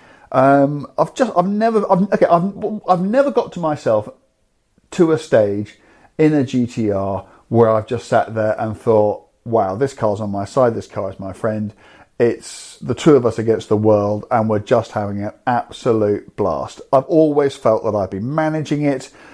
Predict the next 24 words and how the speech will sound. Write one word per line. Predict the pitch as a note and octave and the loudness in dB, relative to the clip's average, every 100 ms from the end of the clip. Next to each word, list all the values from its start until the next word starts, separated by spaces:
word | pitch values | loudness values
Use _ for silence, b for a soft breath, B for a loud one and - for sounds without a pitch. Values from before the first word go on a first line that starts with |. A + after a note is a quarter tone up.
| B - | B -4
I've | G#2+ G#2 | 0 0
been | - G#2 | 0 -2
looking | G#2 G2 A2+ | -4 -6 -2
out | B2+ C#3 | 0 0
for | B2+ C3+ | 0 0
it, | C3+ | 0
I've | A2+ | -2
never | A#2 G#2 | -6 -10
particularly, | - - C3 - - G#2 | -14 -12 -12 -8 -4 0
although | C#3 F3+ G#2 | 2 4 2
I've | G2 | 0
never | G#2+ G2 | -2 -2
got | G2+ | -4
myself | F#2+ G#2 F#2+ | -4 -6 -6
into | F2+ | -4
trouble | - D#3 D3+ | 0 0 0
in | C#3+ | -2
one, | C#3+ C#3+ C3+ | 0 0 0
um, | A#2 G#2+ G#2 G2 F2 - | -2 -2 -2 -6 -10 -4
I've | G2+ A2 A2 | -2 0 0
never | A2+ A2 | 2 0
particularly | - - - - - - A#2 A2+ | -2 -8 -8 -6 -4 0 0 0
trusted | A2+ - D3 - C#3+ | -2 -2 -2 -4 0
them. | D3+ D3 | 4 4